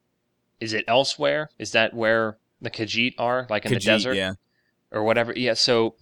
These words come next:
Speaker 1: I mean, that would probably be, like, a crazy desert land and a lot of
Speaker 2: Uh-huh.
Speaker 1: the same stuff. So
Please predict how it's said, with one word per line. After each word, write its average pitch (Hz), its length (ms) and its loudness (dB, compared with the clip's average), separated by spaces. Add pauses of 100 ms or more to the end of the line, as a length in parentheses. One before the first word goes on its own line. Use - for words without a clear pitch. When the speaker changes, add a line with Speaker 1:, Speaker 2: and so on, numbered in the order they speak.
(100)
Speaker 1:
I 113 60 0
mean, 113 160 2
that 117 160 4
would 131 120 -4
probably 110 300 0
be, 110 160 -2
like, 107 180 2
a 101 60 -10
crazy 104 420 -2
desert 117 460 0 (100)
land 92 400 -6 (160)
and 107 260 -2
a 85 60 -2
lot 104 220 4
of 117 60 4
Speaker 2:
Uh-huh. 107 80 4
Speaker 1:
the 104 60 0
same 101 300 -4
stuff. 90 380 -4
So 101 320 0